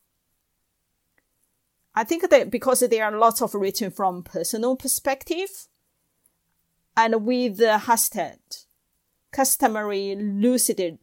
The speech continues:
uh, vivacity and infectious questioning intelligence, these wide-ranging cross-disciplinary essays invite us to open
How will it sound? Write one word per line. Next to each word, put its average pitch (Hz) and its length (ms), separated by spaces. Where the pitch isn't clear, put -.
uh, 170 180
vivacity 220 720
and 175 420
infectious 202 1000
questioning 190 760
intelligence, 196 1000
these 254 480
wide-ranging 190 1120
cross-disciplinary 185 1500
essays 185 680
invite 208 540
us 160 420
to - 200
open 208 380